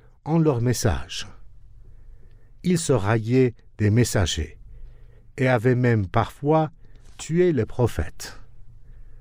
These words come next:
Parmi ces malfaiteurs, certains peuples ont été frappés par le châtiment divin et ont été anéantis. Cela nous apprend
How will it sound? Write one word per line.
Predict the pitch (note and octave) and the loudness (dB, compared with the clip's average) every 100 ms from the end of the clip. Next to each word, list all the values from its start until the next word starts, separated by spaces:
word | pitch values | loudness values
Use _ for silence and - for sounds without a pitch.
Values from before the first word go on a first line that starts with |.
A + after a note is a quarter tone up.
| - - - - - - | -18 -16 -16 -18 -20 -2
Parmi | A#2 G2 B2 A2+ | 0 2 2 2
ces | A2 | 2
malfaiteurs, | E2+ D#2+ - A#2 D3+ D3+ D3 - - - - - - | 2 0 0 0 2 2 0 -4 -16 -18 -18 -18 -18
certains | - - E3 D3 B2 | -8 -2 -2 0 -2
peuples | G#2+ C3+ C3+ - B2+ - - - - - | 2 2 0 0 -4 -4 -12 -18 -18 -6
ont | D3+ E3+ | 2 4
été | D3 - A#2 | 4 2 0
frappés | - B2+ - E3 E3+ E3 - - - - - | 2 -2 0 2 2 -2 -14 -18 -16 -16 -2
par | B2+ A2 | 0 2
le | A#2+ A#2 | 2 2
châtiment | - D#3 C3 A2+ G2+ | 2 0 2 4 4
divin | F#2+ G2+ A#2 D3 D#3 - - - - - - - | 2 -2 2 4 2 0 -12 -20 -20 -20 -14 0
et | D#3+ | 2
ont | D#3 | 2
été | - D3+ E3+ E3+ - | 2 0 2 0 0
anéantis. | D3 D3+ C3 G2+ E2+ - G2 - - - - - - - - - - - - - - | 0 4 4 2 0 -8 -16 -18 -18 -20 -20 -20 -20 -20 -20 -20 -20 -20 -20 -20 -20
Cela | - D3 D3 D#3 | -6 0 2 2
nous | C#3 A2+ | 2 2
apprend | A2 - C3 B2+ | 0 0 2 2